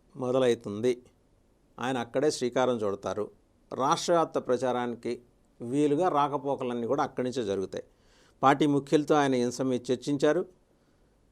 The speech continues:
శక్తిపీఠం కొలువైన క్షేత్రం, శ్రీపాద శ్రీవల్లభుడు జన్మించిన పవిత్ర భూమి అయిన పిఠాపురం నుంచి ప్రచారం మొదలెట్టడం శుభప్రదమని పార్టీ నేతలు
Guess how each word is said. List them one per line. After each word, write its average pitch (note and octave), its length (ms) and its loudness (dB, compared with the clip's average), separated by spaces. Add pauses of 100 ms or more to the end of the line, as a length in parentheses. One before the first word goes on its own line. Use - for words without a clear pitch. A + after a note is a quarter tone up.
శక్తిపీఠం G3 880 8
కొలువైన E3 400 8
క్షేత్రం, D#3+ 480 0
శ్రీపాద E3+ 540 4
శ్రీవల్లభుడు C#3+ 760 2
జన్మించిన B2 500 0
పవిత్ర A#2+ 440 0
భూమి A#2 300 -4
అయిన A2 160 -2
పిఠాపురం A#2 560 -2
నుంచి A2 200 -8
ప్రచారం A2+ 460 -2
మొదలెట్టడం A2 480 -2
శుభప్రదమని B2+ 760 -2
పార్టీ C3 400 -2
నేతలు A#2 520 -4